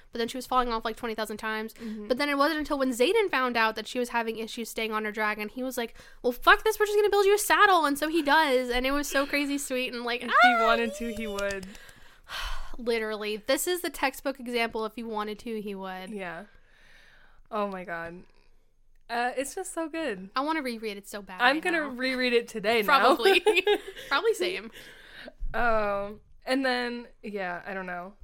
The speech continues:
Speaker 2: That's, like, what I had for what I wanted to talk about.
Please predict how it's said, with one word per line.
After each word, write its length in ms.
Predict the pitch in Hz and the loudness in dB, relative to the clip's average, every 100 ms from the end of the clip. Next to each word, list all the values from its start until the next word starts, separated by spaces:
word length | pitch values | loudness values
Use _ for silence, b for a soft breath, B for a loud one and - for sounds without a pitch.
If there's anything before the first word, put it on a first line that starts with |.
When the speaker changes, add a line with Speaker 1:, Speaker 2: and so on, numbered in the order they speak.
| - | -4
Speaker 2:
That's, 220 | 240 247 | -2 0
like, 240 | 453 392 - | 0 0 0
what 200 | 208 202 | -2 0
I 140 | 196 | -2
had 640 | 196 190 190 190 190 190 220 _ _ _ - b b b b b - - | -2 -2 -2 -2 -6 -8 -14 _ _ _ -20 b b b b b 0 2
for 140 | 208 | 2
what 160 | 202 190 | 0 -4
I 60 | |
wanted 260 | 190 185 180 | -6 -8 -10
to 60 | 185 | -12
talk 280 | - 185 196 | -12 -12 -12
about. 440 | 190 175 175 | -14 -12 -12